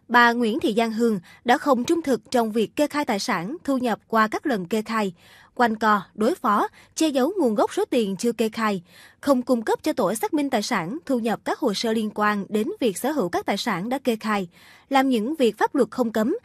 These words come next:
nhưng ảnh hưởng xấu đến uy tín của tổ chức đảng, địa phương, vai trò tiên phong, gương mẫu và trách nhiệm nêu gương của đảng viên. Trước đó, từ ngày ba đến ngày mười một tháng ba, bà Hương bị nhóm lừa đảo sử dụng công nghệ cao,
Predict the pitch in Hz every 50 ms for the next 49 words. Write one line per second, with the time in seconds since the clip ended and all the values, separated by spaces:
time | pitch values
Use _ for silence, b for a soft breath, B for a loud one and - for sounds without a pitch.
0 | b b b b 330 349 339 302 240 320 339 277 202 214 254 - - 247 262 302
1 | 302 370 392 294 233 - 240 226 339 440 - - - 247 190 196 - 392 - -
2 | 226 196 175 175 240 330 330 269 208 175 - - 240 214 196 B B B B B
3 | B B - 339 349 - 277 233 226 220 220 262 254 247 - - 226 220 214 175
4 | - 226 233 247 226 233 240 202 165 175 269 349 330 226 - - 415 - - 269
5 | 226 196 180 190 220 233 220 208 214 226 220 208 202 240 262 233 170 190 233 233
6 | 233 214 190 170 b b b b b b b b b - 381 359 294 262 294 440
7 | - 330 262 240 247 247 214 247 262 269 269 269 233 247 247 349 453 427 269 226
8 | 214 214 208 220 214 - - 240 302 349 302 226 208 185 B B B B B B
9 | - 262 269 269 302 320 320 311 285 226 196 190 214 214 254 415 440 311 247 220
10 | 220 185 170 233 277 - 311 320 302 220 165 170 233 233 233 226 170 165 - 208
11 | 208 202 185